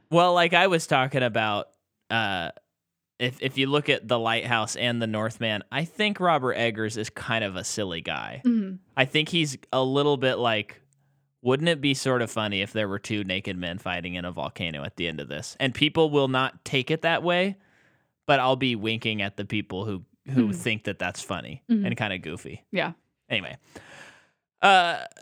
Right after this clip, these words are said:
Speaker 1: so then we see this hospital, this outdoor hospital.
Speaker 2: Yeah.
Speaker 1: And there's kind of a nice,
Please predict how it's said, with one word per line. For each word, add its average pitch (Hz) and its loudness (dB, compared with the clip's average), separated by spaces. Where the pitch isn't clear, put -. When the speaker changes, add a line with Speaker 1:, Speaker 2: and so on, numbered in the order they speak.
Speaker 1:
so 226 6
then 349 0
we 254 4
see 233 0
this 180 2
hospital, 226 0
this 151 -4
outdoor 180 2
hospital. 110 -4
Speaker 2:
Yeah. - -6
Speaker 1:
And 190 2
there's 208 4
kind 262 4
of - 2
a 220 4
nice, 160 0